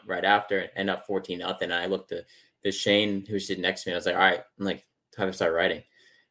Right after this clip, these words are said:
And so I started writing a story and quickly rewrote that story about six times throughout the game.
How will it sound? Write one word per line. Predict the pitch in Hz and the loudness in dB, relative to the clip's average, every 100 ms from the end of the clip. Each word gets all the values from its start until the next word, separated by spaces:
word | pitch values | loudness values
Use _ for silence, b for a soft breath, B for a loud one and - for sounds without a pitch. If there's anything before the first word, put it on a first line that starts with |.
| - | 0
And | 131 | 10
so | |
I | 160 | 12
started | 196 165 | 12 12
writing | 139 143 113 | 12 12 6
a | |
story | - 120 117 113 98 90 | 0 -2 0 0 -4 -8
and | 87 _ _ _ _ _ _ | -14 _ _ _ _ _ _
quickly | 120 113 104 92 85 _ _ _ _ _ _ | -10 -8 -10 -12 -14 _ _ _ _ _ _
rewrote | 98 107 98 95 92 - | -8 -6 -2 -4 -4 -8
that | 95 | -10
story | - - 90 | -10 -8 -8
about | 87 85 - | -6 -10 -12
six | - - 101 | -10 -8 -8
times | - 92 85 - | -6 -4 -4 -4
throughout | - 82 | -6 -6
the | 80 | -8
game. | 85 80 78 | -8 -8 -10